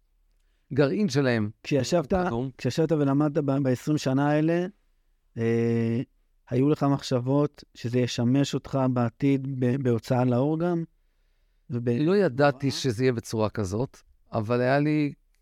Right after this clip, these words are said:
Speaker 1: הייתה לי כן, אה, ידיעה שזה ישמש אותי כדי להעביר עוד פעם שיעורים.
Speaker 2: מהמם.
Speaker 1: וכשאני כותב, אני כותב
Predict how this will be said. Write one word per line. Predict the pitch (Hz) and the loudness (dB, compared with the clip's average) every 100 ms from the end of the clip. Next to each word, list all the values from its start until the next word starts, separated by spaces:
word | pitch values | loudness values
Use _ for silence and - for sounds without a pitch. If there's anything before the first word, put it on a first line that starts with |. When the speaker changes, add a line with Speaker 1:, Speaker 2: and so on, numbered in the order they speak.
| _ 226 | _ -10
Speaker 1:
הייתה | 156 175 | -6 -2
לי | 185 | -2
כן, | - - - | -2 -4 0
אה, | |
ידיעה | 185 175 151 226 226 | 0 0 0 0 0
שזה | - 135 | -2 -6
ישמש | 123 147 160 - | -4 -2 -4 -4
אותי | 135 208 | -4 -4
כדי | - 135 127 | 0 2 4
להעביר | 123 131 | 2 0
עוד | 151 151 | 0 -2
פעם | 131 107 | -2 0
שיעורים. | 120 110 101 95 _ | 2 2 2 -2 _
Speaker 2:
מהמם. | 135 127 131 _ _ _ - | -12 -12 -14 _ _ _ -10
Speaker 1:
וכשאני | 104 104 113 - 139 156 | -8 -6 -8 -2 -2 0
כותב, | 143 - 190 156 156 _ _ _ _ _ _ _ _ - | -2 2 2 0 -8 _ _ _ _ _ _ _ _ -2
אני | 139 | -2
כותב | - 131 147 147 | -2 -2 2 2